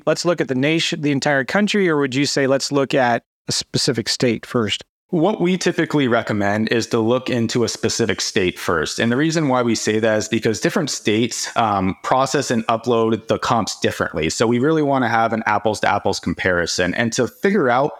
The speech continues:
Speaker 2: what state you want with, there's a bunch of different things. If you have one in mind, you can go for that. Uh, but you really wanna think about your end buyer. What kind of land do you wanna sell? Do you want more forested land? Do you want, uh, desert land?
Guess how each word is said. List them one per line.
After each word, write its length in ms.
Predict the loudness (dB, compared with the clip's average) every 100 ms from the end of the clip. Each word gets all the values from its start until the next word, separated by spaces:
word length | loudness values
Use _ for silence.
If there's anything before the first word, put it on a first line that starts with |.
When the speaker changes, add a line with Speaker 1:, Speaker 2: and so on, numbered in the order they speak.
| -20 _
Speaker 2:
what 200 | -2 -2
state 460 | -2 -4 0 0 0
you 120 | 0
want 220 | 2 2
with, 240 | 0 -2 -8 _ -2
there's 200 | 0 0
a 40 |
bunch 220 | 0 0 0
of 80 |
different 260 | 0 0 0
things. 300 | 0 0 0
If 120 | 0
you 120 | 2
have 120 | 2 2
one 140 | 0
in 100 | 2
mind, 240 | 2 2
you 60 | 0
can 140 | 0
go 160 | 0 0
for 180 | 0 0
that. 260 | 2 0 -2 -20 _
Uh, 140 | -2
but 160 | 0 -2
you 80 | 2
really 240 | 2 2
wanna 220 | 2 0
think 240 | 0 -2 0
about 320 | 0 0 0
your 120 | -2 0
end 200 | 0 2
buyer. 320 | 0 2 0
What 440 | 0 -2 -2 -6
kind 160 | -2 0
of 120 | 0
land 300 | 0 0 0
do 80 | 0
you 100 | 2
wanna 240 | 0 0
sell? 320 | 0 2 2
Do 120 | 2 0
you 100 | 0
want 220 | 0 0
more 160 | -2
forested 560 | -2 -2 0 0 -2 0
land? 340 | 0 0 -2
Do 100 | 0
you 80 | -2
want, 320 | 0 0 0 -6 _ -16
uh, 200 | -16 -4 0
desert 340 | 2 0 0
land? 460 | 0 0 0 -2